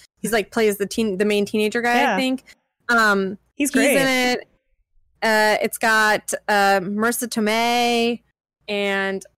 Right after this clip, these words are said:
Speaker 1: I think that's her. <laughs> I'm like, "Wait a second,
Speaker 2: <laughs>
Speaker 1: right?" Um, it was, so it was kind of co-produced, uh, by Pete Davidson and, like, one other guy and Judd Apatow, and then it was directed by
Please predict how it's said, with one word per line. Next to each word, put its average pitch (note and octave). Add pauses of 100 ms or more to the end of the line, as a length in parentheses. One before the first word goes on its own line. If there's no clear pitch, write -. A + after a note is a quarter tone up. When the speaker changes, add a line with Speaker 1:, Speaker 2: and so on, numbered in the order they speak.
(140)
Speaker 1:
I -
think A#3+
that's F#3+
her. A3
<laughs> -
I'm D4
like, G3+
"Wait F3
a -
second, G#3
Speaker 2:
<laughs> -
Speaker 1:
right?" G#3 (340)
Um, G#3+ (280)
it A#3
was, A#3+ (260)
so C4
it -
was A#3+
kind B3
of G#3+
co-produced, D4
uh, G#3
by G3+ (380)
Pete B3+
Davidson A3
and, G3
like, G3
one G#3+
other G#3
guy G3
and G3
Judd G3+
Apatow, F#3+
and G3+
then G3+
it -
was G3+
directed G#3+
by F#3+